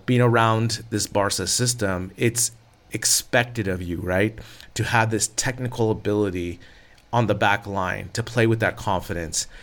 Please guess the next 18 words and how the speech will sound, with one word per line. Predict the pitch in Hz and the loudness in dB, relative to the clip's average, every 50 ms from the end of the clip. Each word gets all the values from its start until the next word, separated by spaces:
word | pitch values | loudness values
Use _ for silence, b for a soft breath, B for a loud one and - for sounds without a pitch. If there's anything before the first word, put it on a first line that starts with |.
| B B B B - 110 | B B B B -6 0
get | 104 123 113 | 2 4 6
out | 110 107 110 107 | 6 6 4 4
of | 101 - | 0 -2
tricky | - - - 127 113 110 104 | -4 -4 -4 -4 -2 -2 -2
situations, | - - 104 - - 101 92 90 92 - - 104 95 95 90 92 - - B B B B B B B | -2 -2 -2 -4 -4 -4 -2 -2 -2 -2 -4 -4 -4 -6 -6 -8 -10 -12 B B B B B B B
and | 92 95 | -4 -2
Araujo | 92 95 98 95 - - - - | -2 -2 -2 -2 -4 -10 -10 -8
continues | 120 101 - - 95 90 90 - | -8 -6 -6 -6 -8 -8 -8 -8
to | - - | -10 -10
do | - 92 92 87 | -8 -8 -8 -6
that. | 87 87 95 - - B B B B B B B | -6 -6 -6 -8 -8 B B B B B B B
He | - 117 117 117 120 117 113 | -2 0 2 2 2 2 2
has | 110 117 110 107 110 107 104 104 - - - - - - _ _ - | 2 4 4 4 4 2 0 -2 -6 -10 -14 -20 -20 -20 _ _ 0
definitely | 135 123 120 135 127 110 | 2 2 2 2 0 0
become | 113 117 - 120 110 | 0 -2 -2 -2 0
one | 110 110 104 | 0 0 0
of | |
my | 101 92 90 | 0 -2 -2